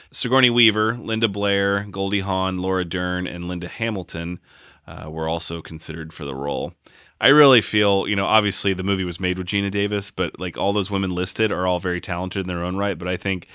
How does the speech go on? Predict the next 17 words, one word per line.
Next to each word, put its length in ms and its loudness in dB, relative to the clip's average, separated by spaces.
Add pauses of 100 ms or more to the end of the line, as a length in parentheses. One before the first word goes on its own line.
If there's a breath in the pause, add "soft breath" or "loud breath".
(260 loud breath)
Geena 280 4
Davis 500 0
brings 520 -6
that 260 -2 (360)
quiet, 580 0 (440)
calming 540 -2
sense 460 -6
that's 220 -10
absolutely 420 -6
necessary 520 -4
for 80 -6
that 160 -4
character 320 -4
that 80 -12
those 180 -8
others 360 -6
don't. 340 -6